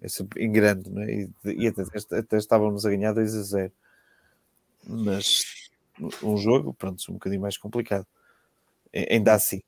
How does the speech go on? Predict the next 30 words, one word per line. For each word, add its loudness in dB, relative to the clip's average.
E, -2
e 4
nós, 4
eh, 4
na, 2
na, 4
nesse 2
jogo, 4
até 2
mesmo -4
pronto, -18
isto, -12
isto -14
é -14
mais -4
um -6
jogo -6
que -16
estamos -2
a 0
ganhar 2
dois 0
zero 2
que -4
eles -4
viram -2
para, 0
para 0
três 2
dois. -4